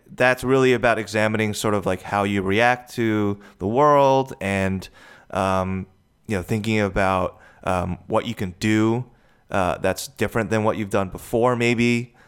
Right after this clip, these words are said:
um, that wasn't working, right? So you're, you're asked to, like, think about how you reacted to things and figure out whether, you know, maybe it's contributed to, um, uh, to these feelings of depression or, uh, you know, stuff like that. So,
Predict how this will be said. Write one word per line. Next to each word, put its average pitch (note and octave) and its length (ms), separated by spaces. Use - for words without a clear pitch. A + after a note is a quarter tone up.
um, F#2+ 220
that G#2 140
wasn't G#2 300
working, G#2+ 480
right? G2+ 240
So - 120
you're, G#2 180
you're G2 160
asked F#2+ 300
to, G2+ 80
like, F#2 320
think G#2+ 180
about G2 220
how G2+ 100
you G2 160
reacted G2 380
to G2 80
things G2 420
and F#2+ 140
figure G2 280
out F#2 200
whether, F#2+ 460
you G2+ 100
know, F#2 160
maybe G2 540
it's - 180
contributed A#2+ 920
to, A#2 400
um, A2 440
uh, G#2 200
to - 180
these A2 180
feelings A2+ 320
of G#2+ 80
depression A2 640
or, G2+ 420
uh, F#2 520
you A2+ 80
know, F#2 120
stuff - 340
like F#2+ 200
that. F#2+ 320
So, A#2 180